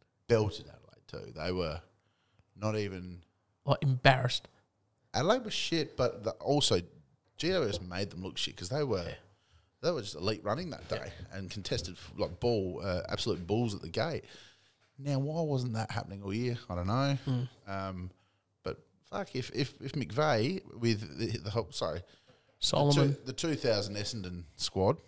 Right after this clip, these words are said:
Speaker 2: Yep.
Speaker 1: that's coaching, uh, you got Hurd, Solomon, McVeigh. There could be another one in there we don't know of, but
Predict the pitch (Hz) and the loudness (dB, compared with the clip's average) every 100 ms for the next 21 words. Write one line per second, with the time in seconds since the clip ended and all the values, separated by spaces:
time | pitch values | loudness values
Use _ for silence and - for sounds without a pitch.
0 | - 139 143 - 110 90 87 147 - - | -10 -2 -2 -2 -4 -4 -4 -6 -8 -4
1 | 92 98 95 98 - - 95 104 117 120 | 0 2 0 -2 -8 -10 -4 2 2 2
2 | 123 123 - _ _ - - 113 110 104 | 0 -6 -16 _ _ 0 4 4 4 -2
3 | 98 - _ 85 85 113 107 107 101 - | -4 -8 _ -6 2 4 6 6 2 -4
4 | _ _ _ _ _ _ _ _ - - | _ _ _ _ _ _ _ _ -16 -6
5 | 107 90 95 104 101 104 104 101 101 104 | -2 0 0 0 2 2 2 4 4 4
6 | 107 113 110 107 104 | 0 -2 -4 -2 -4